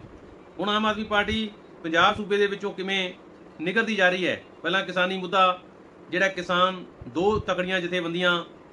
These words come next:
ਸਵਰਨ ਸਿੰਘ ਭਦੇਰ ਦੀ ਜਥੇਬੰਦੀ, ਜਗਜੀਤ ਸਿੰਘ ਡੱਲੇਵਾਲ ਦੀ ਜਥੇਬੰਦੀ, ਜਿਹੜੀ ਕਿ ਸ਼ੰਭੂ ਬਾਰਡਰ 'ਤੇ ਅਤੇ ਖਨੌਰੀ ਬਾਰਡਰ 'ਤੇ ਤਕਰੀਬਨ ਦੋ ਸਾਲ ਤੱਕ ਸੰਘਰਸ਼ ਕਰਦੀ ਰਹੀ। ਸ਼ੁਭਕਰਨ ਜਿਹੜਾ ਹੈ ਇਹਨਾਂ ਦੇ ਵਿੱਚ ਇੱਕ ਕਿਸਾਨ ਜਿਹੜਾ ਸ਼ੁਭਕਰਨ ਨਾਂ ਦਾ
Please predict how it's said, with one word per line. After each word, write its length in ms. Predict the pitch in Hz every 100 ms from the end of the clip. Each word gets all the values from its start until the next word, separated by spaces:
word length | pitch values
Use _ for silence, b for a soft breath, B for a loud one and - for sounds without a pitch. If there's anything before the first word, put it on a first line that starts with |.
| -
ਸਵਰਨ 200 | 165 175
ਸਿੰਘ 160 | 175 175
ਭਦੇਰ 320 | 180 180 160
ਦੀ 100 | 185
ਜਥੇਬੰਦੀ, 540 | 175 175 165 170 175 165 - - -
ਜਗਜੀਤ 380 | 135 147 180 175
ਸਿੰਘ 140 | 180
ਡੱਲੇਵਾਲ 380 | 160 165 180 175
ਦੀ 240 | 185 180 156 - 160
ਜਥੇਬੰਦੀ, 540 | 165 170 165 170 165 156 - - - -
ਜਿਹੜੀ 200 | 165 185
ਕਿ 340 | 180 170 160 -
ਸ਼ੰਭੂ 300 | 175 196 196
ਬਾਰਡਰ 240 | 170 -
'ਤੇ 320 | 170 165 160 - - - 147
ਅਤੇ 120 | 175
ਖਨੌਰੀ 320 | 165 156 175
ਬਾਰਡਰ 240 | 165 165
'ਤੇ 300 | 165 160 151 - - -
ਤਕਰੀਬਨ 340 | - 165 175
ਦੋ 180 | 160 185
ਸਾਲ 200 | 185 170
ਤੱਕ 180 | 160 160
ਸੰਘਰਸ਼ 300 | 170 160 -
ਕਰਦੀ 280 | 156 143 156
ਰਹੀ। 220 | 160 151 - -
ਸ਼ੁਭਕਰਨ 540 | - 190 185 170 165 - - - - - - 131
ਜਿਹੜਾ 180 | 175
ਹੈ 200 | 165 151 - - - - - -
ਇਹਨਾਂ 220 | 180 196
ਦੇ 100 | 185
ਵਿੱਚ 200 | 180 175 175 165 - - - 165
ਇੱਕ 220 | 170 -
ਕਿਸਾਨ 440 | 165 170 170 175
ਜਿਹੜਾ 200 | 170 175
ਸ਼ੁਭਕਰਨ 380 | 170 175 175 165
ਨਾਂ 140 | 160 156
ਦਾ 260 | 156 147